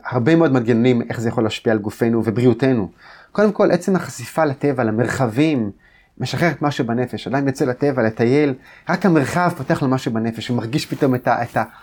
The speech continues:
מ-, מרגיש את העולם. והנפש מתרחבת, ומשמחה. אה, אגב, היפנים, אה, קוראים לדבר הזה forest medicine, ריפוי באמצעות יערות. אה, יש מחקרים על זה,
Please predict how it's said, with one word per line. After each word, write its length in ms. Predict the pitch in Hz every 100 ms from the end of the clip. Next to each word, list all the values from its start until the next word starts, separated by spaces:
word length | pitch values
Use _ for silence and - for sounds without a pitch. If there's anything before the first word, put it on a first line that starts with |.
| -
מ-, 200 | 123 110
מרגיש 220 | 117 156 185
את 60 |
העולם. 340 | 185 160 160 117 - _ _ _ _ _ _ - - -
והנפש 1120 | 117 107 113 117 113 110 123 104 156 156 147
מתרחבת, 640 | 135 110 147 117 110 - - _ _ _ _ _ _
ומשמחה. 800 | 107 110 110 110 - 143 127 151 131 _ _ _ _ _ _ _ -
אה, 160 | 110 104
אגב, 220 | 120 143 123
היפנים, 540 | 110 - 147 151 139
אה, 180 | 127 120 113
קוראים 280 | 143 131
לדבר 320 | 143 123 120 143
הזה 160 | 139 143 -
forest 400 | - 156 151 -
medicine, 440 | 151 175 180 - 107
ריפוי 340 | 104 - 147
באמצעות 500 | 135 131 127 135 139
יערות. 640 | 139 127 170 - - - - _ _ - _ -
אה, 60 | 110
יש 220 | 110 -
מחקרים 420 | 139 - 135 190
על 100 | 208
זה, 120 | 107